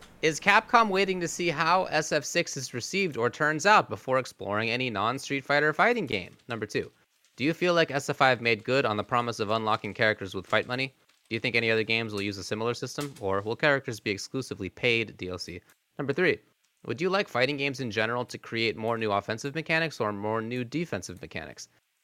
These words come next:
Any good examples of either you'd like to see? Number four, rollback has been recognized as a must-have in fighting games, but there are some games where the higher-ups need convincing to invest, e g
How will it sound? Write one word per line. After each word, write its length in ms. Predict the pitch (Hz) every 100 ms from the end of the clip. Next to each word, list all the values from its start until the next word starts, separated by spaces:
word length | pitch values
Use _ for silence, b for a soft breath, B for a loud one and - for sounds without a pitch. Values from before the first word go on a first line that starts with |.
| _ _
Any 200 | 117 120
good 160 | 127 123
examples 500 | 117 135 139 139 127
of 100 | 123
either 460 | 143 147 143 131 -
you'd 180 | 139 139
like 180 | 143 -
to 80 | 135
see? 340 | 175 208 220 b _
Number 240 | 185 170 143
four, 680 | - - 151 147 160 214 151
rollback 380 | 160 214 208 196
has 120 | 165
been 120 | 156
recognized 500 | 147 147 143 139 131
as 140 | 123
a 60 | 117
must-have 560 | 117 127 - 113 110 104
in 120 | 101
fighting 280 | 110 110 98
games, 360 | 82 80 - - _ _
but 120 | -
there 100 | 101
are 80 | 98
some 220 | - 131
games 260 | 123 120 113
where 80 | 98
the 80 |
higher-ups 460 | 95 107 104 101 -
need 160 | 104 98
convincing 400 | 95 95 - 92
to 100 | 92
invest, 420 | 87 78 - -
e 120 | 95
g 260 | 90 87